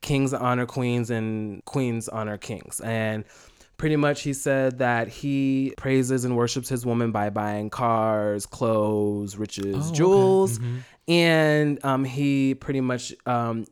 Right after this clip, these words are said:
Speaker 1: gets his worshiping in different ways, and that includes, you know, oral sex, um, from
Speaker 2: Mm-hmm.
Speaker 1: his wife
Speaker 2: Mm-hmm.
Speaker 1: whenever, I guess in the, then in the manner of whenever he wants it, needs it, whatever, whatever.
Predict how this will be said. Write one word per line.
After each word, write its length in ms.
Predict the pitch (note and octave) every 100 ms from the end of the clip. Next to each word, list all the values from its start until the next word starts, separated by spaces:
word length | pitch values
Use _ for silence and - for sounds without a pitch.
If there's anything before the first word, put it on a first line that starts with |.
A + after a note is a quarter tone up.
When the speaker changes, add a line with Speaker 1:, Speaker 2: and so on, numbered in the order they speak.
| _ -
Speaker 1:
gets 300 | B2 A#2+ -
his 480 | - C3 B2 A#2 - _
worshiping 520 | A#2+ A#2 A2+ A#2+ A#2+ A2+
in 240 | A2 G2+
different 260 | A2+ B2 A2
ways, 220 | A2 G#2+
and 120 | G#2
that 120 | G#2+ A2
includes, 540 | G#2+ - A2 G#2 -
you 140 | A2+
know, 320 | A2 G2+ G2 -
oral 240 | A2+ A2+
sex, 480 | B2+ B2+ B2 - - -
um, 100 | G#2+ _
from 380 | A#2 A2+ A2+ A2+
Speaker 2:
Mm-hmm. 40 |
Speaker 1:
his 180 | A#2 A#2+
wife 340 | A#2 G#2+ C3+ -
Speaker 2:
Mm-hmm. 100 | G#2
Speaker 1:
whenever, 440 | A2+ A2+ A2+ B2 B2+ - - -
I 100 | B2+
guess 220 | C3 C3
in 80 | C#3
the, 180 | B2+ A#2+
then 240 | B2+ A#2+ - -
in 120 | B2+ B2
the 60 |
manner 240 | A#2 A#2 B2
of 100 | A2+
whenever 300 | A#2 A#2 A#2+
he 80 |
wants 260 | C#3+ A#2+ A#2
it, 40 | B2
needs 260 | B2 A#2
it, 100 | A#2+
whatever, 280 | A#2 A#2 A#2
whatever. 460 | B2 B2+ A2+ A2+